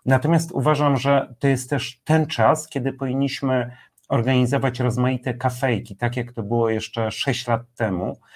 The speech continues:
e, spotkania z obywatelami i dyskutować z nimi,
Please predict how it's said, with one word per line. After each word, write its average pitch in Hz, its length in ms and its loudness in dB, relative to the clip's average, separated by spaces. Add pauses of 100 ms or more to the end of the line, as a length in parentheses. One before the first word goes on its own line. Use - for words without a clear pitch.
(360)
e, 110 220 0
spotkania 120 640 2
z 98 60 0
obywatelami 104 1000 0 (560)
i 151 480 4
dyskutować 135 720 0
z 110 140 -4
nimi, 139 640 4